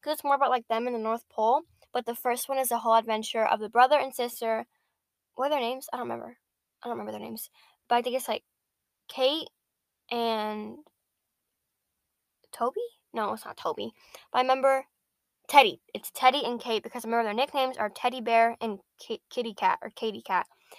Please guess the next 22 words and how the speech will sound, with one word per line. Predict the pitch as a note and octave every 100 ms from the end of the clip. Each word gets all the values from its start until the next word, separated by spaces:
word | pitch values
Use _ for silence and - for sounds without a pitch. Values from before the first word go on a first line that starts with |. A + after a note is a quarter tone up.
| -
So, | - A#3+ A#3 A3+ _ _ _ -
go | C#4
check | E4
that | C#4+ C4+
out. | C4+
Like | B3+
I | C4
said, | C4 B3+
the | B3
second | C4 C4+
movie | C4+ C#4
is | C#4
just | C4 B3
about | B3 A#3
them | A#3 A3+
in | A3
the | G#3+
Polar, | A#3 A3+ G3+ -
in |
the | G#3
Polar | - -
Express. | - -